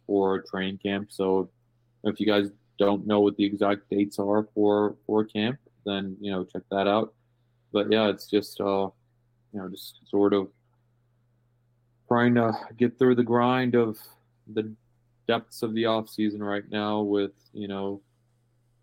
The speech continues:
with just the Atlanta Braves to keep me company at the moment. Oh, and the Atlanta United.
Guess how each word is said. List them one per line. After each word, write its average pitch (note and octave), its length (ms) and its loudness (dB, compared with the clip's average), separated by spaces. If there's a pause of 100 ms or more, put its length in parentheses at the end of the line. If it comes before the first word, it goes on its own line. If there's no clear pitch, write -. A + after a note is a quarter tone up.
(180)
with G#2+ 240 -6 (120)
just - 320 -4
the G2+ 160 0
Atlanta G2+ 360 -4
Braves G2 520 -2
to G2+ 120 -4 (120)
keep G#2 220 -10
me G2+ 200 -10
company G2 480 -12
at - 80 -18 (100)
the G2 60 -14
moment. F2+ 320 -16 (200)
Oh, B2 120 0
and G2+ 200 0
the G2 120 2
Atlanta F#2 320 -10
United. F2+ 380 -10